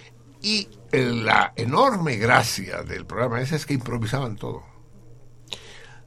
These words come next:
Tal vez Sentido Contrario conoce ahí su origen más remoto. De ahí me viene a mí la fascinación de los programas en directo, sin,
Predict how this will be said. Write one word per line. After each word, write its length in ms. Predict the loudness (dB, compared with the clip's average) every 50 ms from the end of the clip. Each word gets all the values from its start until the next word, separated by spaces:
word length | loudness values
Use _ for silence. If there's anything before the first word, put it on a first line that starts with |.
| -18 -6
Tal 200 | 0 2 2 2
vez 200 | 4 2 2 2
Sentido 400 | 2 0 0 0 -2 -2 -2 -2
Contrario 640 | -2 -4 -6 -4 -2 -2 0 0 0 0 -2 -2 -2
conoce 480 | -4 -4 -2 -2 -2 -2 -2 -2 -4
ahí 240 | -4 -2 -2 -2 -4
su 140 | -4 -4 -4
origen 380 | -2 -2 -4 -4 -6 -6 -6 -4
más 340 | -4 -4 -4 -4 -6 -8
remoto. 680 | -12 -10 -10 -8 -4 -2 -2 -4 -4 -10 -14 -14 -14 -16 -18 -20 -20 -20 -20 -20 -20 -20 -20 -20 -20 -20 -20 -12
De 120 | -6 -2 0
ahí 200 | 2 2 2 2
me 140 | 2 0 -2
viene 420 | -2 -2 -2 -2 -2 -4 -4 -6
a 80 | -6 -4
mí 220 | -4 -4 -4 -2
la 160 | -2 -2 -4
fascinación 1000 | -2 -4 -6 -6 -6 -8 -8 -8 -8 -10 -10 -8 -6 -4 -2 -2 -2 -4 -6 -8 -10 -14
de 220 | -12 -10 -8 -8 -8
los 220 | -8 -10 -12 -12
programas 500 | -10 -8 -6 -4 -4 -4 -4 -6 -6 -8
en 180 | -8 -8 -6 -8
directo, 680 | -8 -8 -8 -10 -10 -12 -16 -16 -14 -12 -10 -10 -12 -14 -18 -20 -20 -20 -20 -20 -20 -20 -20 -20 -20 -20 -20 -20 -20 -18 -14
sin, 720 | -12 -10 -8 -6 -4 -2 0 0 2 2 2 0 0 -4